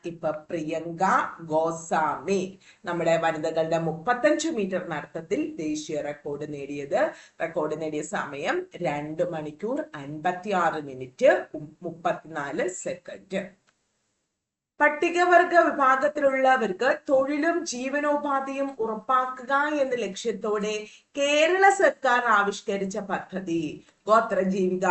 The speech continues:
പദ്ധതി, ഗോത്ര സേവന പദ്ധതി, ഗോത്ര ഉന്നതി പദ്ധതി, ഗോത്രലക്ഷ്മി പദ്ധതി.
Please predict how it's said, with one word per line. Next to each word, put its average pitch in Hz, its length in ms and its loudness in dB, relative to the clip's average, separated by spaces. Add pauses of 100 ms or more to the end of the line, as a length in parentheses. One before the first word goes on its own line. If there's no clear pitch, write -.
(120)
പദ്ധതി, 170 400 0 (180)
ഗോത്ര 214 320 0 (160)
സേവന 233 460 2 (140)
പദ്ധതി, 160 360 -6 (160)
ഗോത്ര 190 360 0
ഉന്നതി 208 680 -4
പദ്ധതി, 151 460 -4
ഗോത്രലക്ഷ്മി 170 1120 -4
പദ്ധതി. 151 800 -10